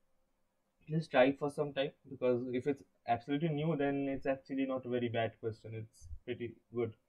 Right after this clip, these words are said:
So if you're finished trying, let's think. Okay, so first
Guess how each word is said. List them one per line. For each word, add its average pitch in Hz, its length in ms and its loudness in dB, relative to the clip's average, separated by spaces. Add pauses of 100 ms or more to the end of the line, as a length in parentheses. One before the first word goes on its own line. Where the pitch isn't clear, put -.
(920)
So 113 460 -4
if - 140 -12
you're 151 100 2
finished 135 500 -4 (220)
trying, 139 360 2 (460)
let's 123 260 -4
think. 110 260 -6 (480)
Okay, 117 280 -6 (1400)
so 151 320 2
first 165 300 4